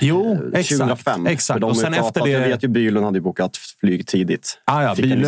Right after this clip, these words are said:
Speaker 2: steka.
Speaker 1: Bylund har ju,
Speaker 2: Mycket
Speaker 1: eh,
Speaker 2: stekta flyg
Speaker 1: är det
Speaker 2: på
Speaker 1: någon
Speaker 2: Bylund.
Speaker 1: som har, är det någon som inte har hotell i Istanbul så kan vi fortfarande höra av sig till Bylund och sno hans, tror jag. Ingen har nappat. Men, eh, den arenan, eh, jag såg Olof Lund la ut någonting om att så här, de sökte O S, fick inte O S. De sökte något annat, eh,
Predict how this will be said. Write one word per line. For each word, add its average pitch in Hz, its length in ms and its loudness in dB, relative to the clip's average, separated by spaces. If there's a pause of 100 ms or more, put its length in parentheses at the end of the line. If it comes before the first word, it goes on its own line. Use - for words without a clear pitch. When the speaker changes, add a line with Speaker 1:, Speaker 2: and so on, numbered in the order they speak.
Speaker 2:
steka. 107 220 0
Speaker 1:
Bylund 135 320 2
har 131 140 2
ju, 117 460 2
Speaker 2:
Mycket 110 80 2 (180)
Speaker 1:
eh, 107 60 2
Speaker 2:
stekta 104 220 0
flyg 95 160 0
Speaker 1:
är 123 60 2
det 120 60 4
Speaker 2:
på 123 60 4
Speaker 1:
någon 151 80 2
Speaker 2:
Bylund. 175 140 2
Speaker 1:
som 147 140 2
har, 139 260 2
är 127 140 2
det 127 80 4
någon 147 160 2
som 160 100 2
inte 131 220 2
har 131 80 2
hotell 131 340 2
i - 40 4
Istanbul 113 400 2
så 113 100 0
kan 117 120 2
vi 113 80 2
fortfarande 127 380 0
höra 117 140 2
av 123 100 2
sig 139 140 0
till 117 100 0
Bylund 117 340 2
och - 60 0
sno 123 200 0
hans, 110 340 0
tror 107 160 0
jag. 95 120 0
Ingen 117 200 2
har 131 60 2
nappat. 120 380 -2 (280)
Men, 139 380 2
eh, 139 200 0 (300)
den 151 200 2
arenan, 143 540 2
eh, 135 60 2
jag 131 160 2
såg 151 140 0
Olof 143 200 2
Lund 170 260 2
la 151 60 2
ut 104 140 0
någonting 104 300 2
om 101 80 4
att 107 100 0
så - 80 -2
här, 101 40 0
de 107 100 2
sökte 120 320 0
O 117 240 2
S, 117 160 0
fick - 280 -2
inte 110 160 2
O 113 220 2
S. 113 140 0
De 107 140 0
sökte 117 300 0
något 113 120 2
annat, 117 400 0
eh, 120 60 2